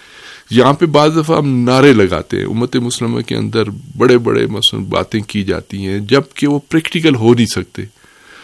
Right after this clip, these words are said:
تو رہبر معظم نے آج کی تقریر میں ان سخت اور پیچیدہ حالات میں ایک دفعہ پھر متوجہ کیا ہے کہ آئیں، پہلے اپنی طاقت کا اندازہ لگائیں، اپنی طاقت کے اس اندازے کے مطابق پھر میدان میں وارد ہوں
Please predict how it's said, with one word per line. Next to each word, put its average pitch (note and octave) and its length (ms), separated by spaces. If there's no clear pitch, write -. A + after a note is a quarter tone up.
تو C#3 120
رہبر D#3+ 300
معظم E3+ 320
نے F#2+ 100
آج D#3 220
کی F3 80
تقریر C#3+ 420
میں C#3+ 280
ان F3+ 160
سخت - 420
اور G#2+ 500
پیچیدہ C3+ 440
حالات G2+ 480
میں G2+ 300
ایک C#3 180
دفعہ C#3+ 200
پھر F3 160
متوجہ G2+ 480
کیا G#2 360
ہے C#3 60
کہ A2 200
آئیں، G2+ 280
پہلے B2+ 360
اپنی A#2+ 260
طاقت - 440
کا - 120
اندازہ F2+ 360
لگائیں، A#2+ 380
اپنی C3+ 280
طاقت - 460
کے A#2 100
اس - 180
اندازے F#2+ 500
کے A#2+ 120
مطابق G2 520
پھر D3 180
میدان G2+ 520
میں G2 160
وارد F#2 420
ہوں C#3+ 200